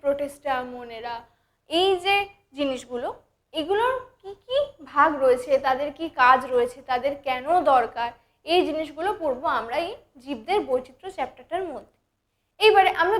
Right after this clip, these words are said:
দেখে নিলাম যে ইউনিট ওয়ানে এই চারটে চ্যাপ্টার রয়েছে, আর তাতে আঠেরোটা মার্কস রয়েছে। তো আমাদের এখান থেকে যে কোনো জায়গা থেকে যে কোনো এক্সাম্পল নিয়ে আমাদের কোয়েশ্চেন করা যেতে পারে। তো তাহলে আমরা কি সমস্ত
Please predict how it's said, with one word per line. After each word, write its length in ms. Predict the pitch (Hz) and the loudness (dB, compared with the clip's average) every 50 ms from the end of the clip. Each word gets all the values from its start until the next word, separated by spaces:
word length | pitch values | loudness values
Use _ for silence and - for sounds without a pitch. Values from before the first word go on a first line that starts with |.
| 349 359 | 0 0
দেখে 180 | 392 392 440 427 | -2 2 2 2
নিলাম 200 | 453 453 480 480 480 466 | 4 4 4 4 4 4
যে 60 | 453 415 392 | 4 4 4
ইউনিট 220 | 381 403 415 392 415 | 2 2 0 0 0
ওয়ানে 260 | 381 381 381 403 440 440 427 | 0 0 0 0 0 0 0
এই 60 | 453 427 440 | -2 0 2
চারটে 280 | 392 339 330 - - 349 - | 0 0 0 -2 -6 -4 0
চ্যাপ্টার 260 | 339 320 320 349 349 339 285 | -2 0 0 0 -2 0 0
রয়েছে, 240 | 302 302 311 302 - - 453 403 | 0 0 0 -2 -2 -2 -2 -2
আর 60 | 392 403 - | 0 0 -2
তাতে 200 | 320 277 - 359 - - - | -2 0 0 0 -2 -2 -6
আঠেরোটা 400 | - - - 311 311 - - 415 392 320 | -10 -10 -8 -8 -8 -6 -6 -8 -8 -6
মার্কস 260 | 277 254 247 247 - - - | -6 -6 -8 -8 -14 -20 -20
রয়েছে। 240 | 214 214 - _ _ 254 _ _ | -20 -20 -20 _ _ _ _ _
তো 80 | - 370 349 | 2 4 4
আমাদের 260 | 339 349 359 349 403 381 381 | 4 4 0 0 0 0 0
এখান 180 | 381 392 403 392 370 | -2 -4 -8 -12 -10
থেকে 140 | 403 392 415 392 - - | -6 -4 -2 -4 -2 -2
যে 100 | 302 320 320 330 | -2 -2 0 0
কোনো 140 | 370 392 381 349 | 0 0 0 0
জায়গা 180 | 370 359 370 370 370 | -2 -2 -2 -2 -4
থেকে 140 | 381 - 392 359 262 | -6 -8 -8 -6 -4
যে 80 | 277 311 302 339 | -4 -4 -4 -4
কোনো 140 | 370 381 392 359 330 | -4 -4 -4 -4 -4
এক্সাম্পল 400 | 277 262 - 359 330 330 330 349 349 330 311 | -4 -4 -6 -6 -6 -6 -8 -12 -14 -12 -10
নিয়ে 120 | 311 339 330 294 | -6 -4 -4 -4
আমাদের 200 | 277 285 330 339 - | -4 -6 -10 -8 -6
কোয়েশ্চেন 300 | 262 262 262 - 302 311 311 - | -6 -6 -6 -8 -18 -20 -16 -10
করা 140 | 302 320 320 262 | -6 -6 -4 -4
যেতে 180 | 254 - - - - | -4 -6 -6 -8 -18
পারে। 160 | - 71 - _ _ _ _ _ _ _ _ _ _ _ _ - | -18 -20 -20 _ _ _ _ _ _ _ _ _ _ _ _ -8
তো 60 | 427 427 427 | -4 0 4
তাহলে 320 | 453 277 285 294 359 381 440 440 | 6 6 6 6 4 2 4 4
আমরা 140 | 415 427 453 453 - | 4 2 2 2 0
কি 60 | 466 - - - | -2 -4 -4 -8
সমস্ত 340 | 302 294 330 415 427 - | -6 -2 -2 -2 -2 -2